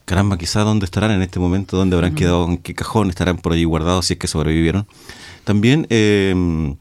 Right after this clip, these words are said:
Speaker 1: este poema, La destrucción de los juguetes, tiene que, eh, hace evocar, ¿no es cierto?, ese mundo tan cargado de, de emociones, de sentimientos, donde los niños van teniendo en aquellos objetos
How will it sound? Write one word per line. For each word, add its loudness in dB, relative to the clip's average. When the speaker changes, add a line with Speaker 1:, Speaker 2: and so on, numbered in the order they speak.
Speaker 1:
este -2
poema, 2
La 2
destrucción -2
de 0
los 0
juguetes, 0
tiene 0
que, -2
eh, -6
hace -2
evocar, 0
¿no -6
es -8
cierto?, -4
ese 0
mundo 2
tan 2
cargado 2
de, 0
de -4
emociones, 0
de -8
sentimientos, -2
donde 0
los -2
niños 2
van 0
teniendo 0
en -2
aquellos -4
objetos -6